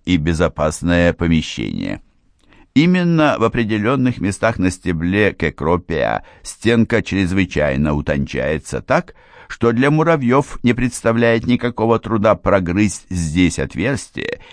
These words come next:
и поместиться во внутренней полости стебля. Таким образом, выходит, что муравьи за использование полицейских обязанностей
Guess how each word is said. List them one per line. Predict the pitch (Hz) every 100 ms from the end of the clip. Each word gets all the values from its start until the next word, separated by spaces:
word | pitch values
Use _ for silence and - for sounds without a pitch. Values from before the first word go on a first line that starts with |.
| -
и | 101
поместиться | 113 113 101 - 165 - 139 117
во | 98
внутренней | 90 120 123 104 110 104 90
полости | 90 95 92 - 87
стебля. | - - 78 64 - - _ _ - - -
Таким | - 135 196
образом, | 190 185 180 156 156
выходит, | 143 135 156 139 131
что | - 120 87
муравьи | 104 90 78 76 87 101 -
за | 85 107 104
использование | 104 - 101 85 92 90 90 90 90 90
полицейских | - 92 82 80 80 - 78 -
обязанностей | 69 69 80 113 151 160 180 185